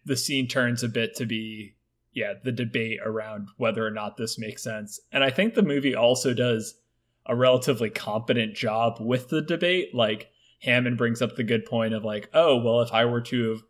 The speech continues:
brought back an endangered species or an extinct species driven out by man, no one would be complaining. Like, I would be seen as this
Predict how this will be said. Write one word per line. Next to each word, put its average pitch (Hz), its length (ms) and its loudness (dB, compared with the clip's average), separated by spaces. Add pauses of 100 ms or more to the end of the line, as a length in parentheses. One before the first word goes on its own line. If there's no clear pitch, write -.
(320)
brought 120 340 4
back 117 300 2
an 117 120 0
endangered 117 600 -2
species 113 640 0
or 110 120 -2
an 110 80 -4
extinct 120 400 -4
species 117 600 -6 (360)
driven 123 320 0
out 113 200 -2
by 107 160 -6
man, 113 640 6
no 113 140 0
one 113 200 -2
would 107 120 -4
be 104 140 -4
complaining. 101 640 -10
Like, 101 200 -12
I 104 120 -4
would 101 120 -6
be 104 280 -8
seen 117 320 -4
as 107 160 -10
this 107 300 -8